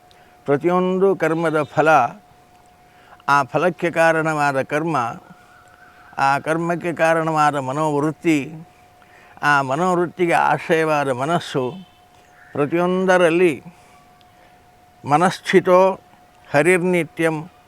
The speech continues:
ಅಂತ ಆಚಾರ್ಯರು ಹೇಳಿದ ಹಾಗೆ ತಾನೇ ಇದ್ದು ಎಲ್ಲವನ್ನ ಮಾಡಿಸಿ ಅವರವರ ಕರ್ಮಗಳಿಗೆ ಅನುಗುಣವಾದ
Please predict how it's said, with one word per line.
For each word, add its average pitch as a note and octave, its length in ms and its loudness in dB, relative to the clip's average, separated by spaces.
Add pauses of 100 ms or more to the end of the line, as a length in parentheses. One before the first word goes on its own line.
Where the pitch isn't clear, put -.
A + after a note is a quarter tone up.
ಅಂತ D3 200 -8
ಆಚಾರ್ಯರು D3 720 0
ಹೇಳಿದ C#3 300 -4
ಹಾಗೆ C3+ 520 -2 (800)
ತಾನೇ D#3+ 400 0
ಇದ್ದು F3+ 380 2 (1000)
ಎಲ್ಲವನ್ನ F#3 560 2
ಮಾಡಿಸಿ E3+ 640 0 (1300)
ಅವರವರ F#3 480 4
ಕರ್ಮಗಳಿಗೆ E3 600 -2
ಅನುಗುಣವಾದ D3 880 -2